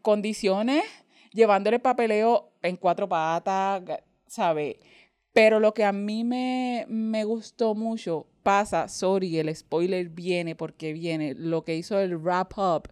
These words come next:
es, ahí es que yo descubrí el poder y por qué me encanta tanto el B D S M.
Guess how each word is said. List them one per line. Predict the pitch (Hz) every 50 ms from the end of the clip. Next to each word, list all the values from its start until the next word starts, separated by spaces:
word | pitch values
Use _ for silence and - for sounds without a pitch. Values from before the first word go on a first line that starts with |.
| _ _ - - - - - - _ _ -
es, | 226 233 226 208 196 202 - - - - _ _ _ _ _ _ _ -
ahí | - 180 180 185
es | 190 185
que | - 220
yo | 214 214
descubrí | 220 240 240 - 208 202 208 220 220
el | 196 190 190
poder | - - - 143 165 175 175 170 165 160 - -
y | 190 175
por | - 170 165 175 _
qué | - 196 190
me | 196 196
encanta | 185 170 170 170 _ - 185 185 185 190 190 185 - 170 160 156
tanto | - 180 190 190 185 180 170 - 165 151 - -
el | 170 165 160
B | 147 143 170 175 160
D | 170 170 170
S | 165 165 - - 180
M. | 165 165 151 156